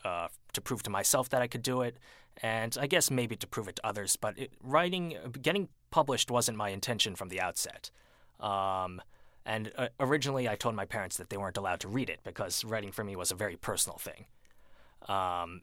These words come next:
however, one night, uh, I saw the light on in my father's bedroom, and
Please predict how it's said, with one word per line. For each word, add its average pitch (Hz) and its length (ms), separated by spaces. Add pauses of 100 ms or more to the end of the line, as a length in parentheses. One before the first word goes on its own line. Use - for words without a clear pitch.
(120)
however, 117 440
one 117 300
night, 104 380
uh, 90 420 (260)
I 104 100
saw 104 200
the 95 240
light 117 300
on 104 240
in 95 100
my 87 140
father's 120 460
bedroom, 98 540 (180)
and 90 460